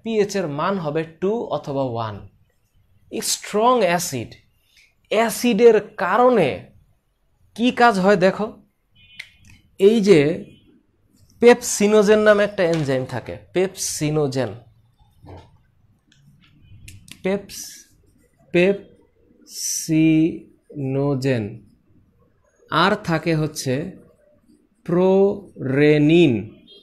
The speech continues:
এই দুইটা ইনঅ্যাক্টিভ থাকে, ওদেরকে অ্যাক্টিভ বানাইয়া ওরে বানায় পেপসিন, আর ওরে বানায় রেনিন। কে?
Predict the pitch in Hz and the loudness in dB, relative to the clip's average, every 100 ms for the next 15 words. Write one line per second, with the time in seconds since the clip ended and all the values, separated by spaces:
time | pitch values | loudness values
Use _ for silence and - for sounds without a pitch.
0 | _ _ _ _ _ _ _ _ 180 233 | _ _ _ _ _ _ _ _ 2 4
1 | 247 143 170 196 196 139 - - _ 208 | 2 2 2 2 0 -2 -6 -14 _ -6
2 | 220 202 202 175 160 - 131 - 92 _ | -4 -4 -4 -4 -4 -8 -12 -12 -20 _
3 | _ _ _ _ _ - - - 180 185 | _ _ _ _ _ -20 -20 0 4 6
4 | 208 208 208 202 - 180 180 - 214 202 | 4 2 0 0 0 -2 -2 -4 0 0
5 | 139 127 151 165 175 170 127 85 - _ | 0 0 2 2 4 4 2 -4 -14 _
6 | 135 156 175 156 160 160 151 151 175 180 | -2 2 2 2 0 0 -2 -4 -2 -2
7 | - - 160 208 - - _ _ _ _ | -4 -2 -2 -2 -8 -20 _ _ _ _
8 | _ _ _ _ _ _ - 131 - 165 | _ _ _ _ _ _ -6 -6 -4 0
9 | 170 160 147 147 151 185 208 - _ _ | 2 2 0 0 -2 -4 -6 -14 _ _
10 | 123 127 135 127 123 110 120 _ _ _ | -4 0 2 2 -2 -4 -8 _ _ _
11 | _ _ _ _ _ 185 180 120 - | _ _ _ _ _ 4 6 4 -4